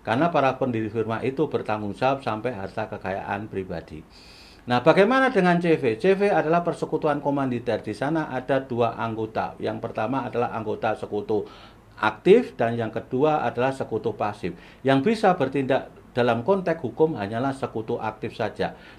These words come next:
Dan sekutu aktif ini, eh, bertanggung jawab sampai harta kekayaan pribadi. Oleh karena itu, sekutu aktif di sini, eh, apa, bertindak secara sendiri.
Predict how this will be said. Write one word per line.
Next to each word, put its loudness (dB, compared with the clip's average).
Dan 2
sekutu -2
aktif 0
ini, -2
eh, -2
bertanggung 0
jawab 0
sampai -4
harta -4
kekayaan -4
pribadi. -6
Oleh 4
karena -2
itu, 4
sekutu -6
aktif -4
di -8
sini, 0
eh, 2
apa, 0
bertindak 0
secara -2
sendiri. -6